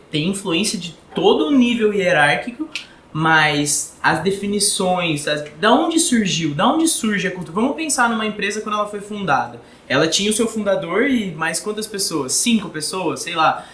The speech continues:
E ela vai contratando. E muito do, do que tem ali foi criado daquelas pessoas. E aí isso vai surgindo. Conforme essa empresa vai crescendo, você vai tendo muito mais gente, muito mais opiniões, e esse organismo vai se modificando. Mas essa premissa, esses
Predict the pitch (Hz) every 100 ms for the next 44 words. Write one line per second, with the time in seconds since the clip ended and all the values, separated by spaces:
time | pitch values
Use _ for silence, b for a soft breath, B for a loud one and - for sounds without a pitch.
0 | B - 165 175 190 190 185 220 226 180
1 | 139 123 B B B - 196 202 220 240
2 | 330 381 294 214 202 208 - 190 180 247
3 | 277 269 254 247 277 285 277 - 381 381
4 | 285 - - - B B - 160 165 -
5 | 240 226 220 285 320 262 180 180 180 226
6 | 370 403 349 214 185 180 - 151 - 214
7 | 214 190 190 202 196 208 254 247 196 165
8 | 202 208 185 208 214 202 196 196 175 165
9 | 202 247 B B - 190 196 202 208 233
10 | 254 240 214 214 240 240 - 320 285 208
11 | 175 165 185 - - 240 240 214 208 262
12 | 269 - 196 180 180 175 -